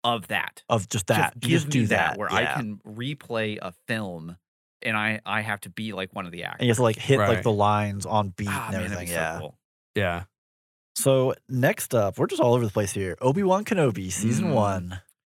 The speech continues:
Speaker 1: It was fine.
Speaker 3: Uh,
Speaker 2: It was
Speaker 3: it's all right.
Speaker 2: It was better than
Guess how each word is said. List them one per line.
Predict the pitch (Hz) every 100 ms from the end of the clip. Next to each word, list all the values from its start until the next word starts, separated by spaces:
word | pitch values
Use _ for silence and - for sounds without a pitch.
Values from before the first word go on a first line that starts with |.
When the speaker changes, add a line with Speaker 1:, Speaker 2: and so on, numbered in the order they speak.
| -
Speaker 1:
It |
was | 95 -
fine. | 85 82 -
Speaker 3:
Uh, | - 101 87 76 78 90 _ _ 139 - _ - -
Speaker 2:
It | 220
was | 214
Speaker 3:
it's | 165
all | 131 95
right. | 92 104 107 107 107 _ _ _ -
Speaker 2:
It |
was | 196 120
better | _ 135 160 190 196 196 190 _ _ _ _ _
than | 139 123 120 120 120 120 120